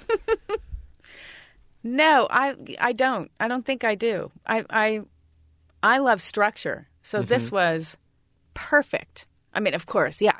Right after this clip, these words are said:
Speaker 2: it's perfect for any actor who'd want a steady job with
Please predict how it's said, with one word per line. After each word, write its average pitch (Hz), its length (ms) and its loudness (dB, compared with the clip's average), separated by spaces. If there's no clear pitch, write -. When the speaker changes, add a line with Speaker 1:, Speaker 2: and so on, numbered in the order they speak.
Speaker 2:
it's 202 160 -14
perfect - 440 -8
for - 160 -10
any 175 200 -4
actor 170 300 -4
who'd 165 180 -6
want 160 260 -6
a 180 80 -10
steady 160 420 -6
job 165 360 2
with 175 220 -8